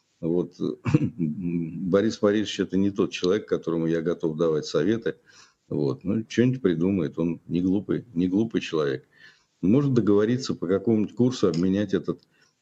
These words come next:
этот политический капитал в администрации президента на какую-нибудь должность или ещё на что-то.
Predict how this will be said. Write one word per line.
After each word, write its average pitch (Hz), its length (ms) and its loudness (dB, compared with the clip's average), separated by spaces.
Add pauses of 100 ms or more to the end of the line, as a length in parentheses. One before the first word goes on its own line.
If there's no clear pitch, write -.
этот 90 400 0
политический 92 580 0
капитал 92 560 0
в 82 100 0
администрации 85 680 0
президента 78 680 -2
на 80 220 -2
какую-нибудь 80 500 -2
должность 71 520 -2
или 76 120 0
ещё 73 260 -4
на 65 140 -4
что-то. - 300 -10